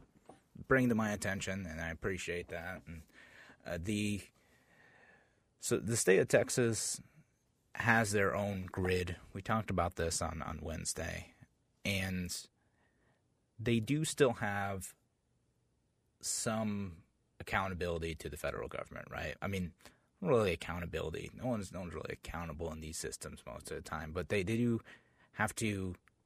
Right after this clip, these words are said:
talk to the federal government if they want to do certain things. So what was happening as this whole disaster was starting to unfold is that the, the state of Texas said,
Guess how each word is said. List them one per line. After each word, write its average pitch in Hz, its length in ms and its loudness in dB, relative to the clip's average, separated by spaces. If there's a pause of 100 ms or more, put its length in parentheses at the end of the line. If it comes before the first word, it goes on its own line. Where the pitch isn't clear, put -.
(960)
talk - 340 2
to 113 100 0
the 98 80 0
federal 92 320 2
government 85 360 0
if 76 100 -6
they 80 100 0
want 78 180 -6
to 73 60 -8
do 78 120 -6
certain - 340 -8
things. 67 260 -8
So 82 340 0
what 127 140 2
was 127 140 0
happening 104 680 2 (240)
as 92 400 0 (200)
this - 140 -4
whole 95 280 4
disaster 87 520 0
was 78 80 -2
starting 80 280 0
to 76 120 -2
unfold 98 520 0 (320)
is 85 180 -4
that 92 300 0
the, 92 380 -2 (1000)
the 95 80 -4
state 123 260 6
of 113 80 4
Texas 104 480 2
said, 87 440 -2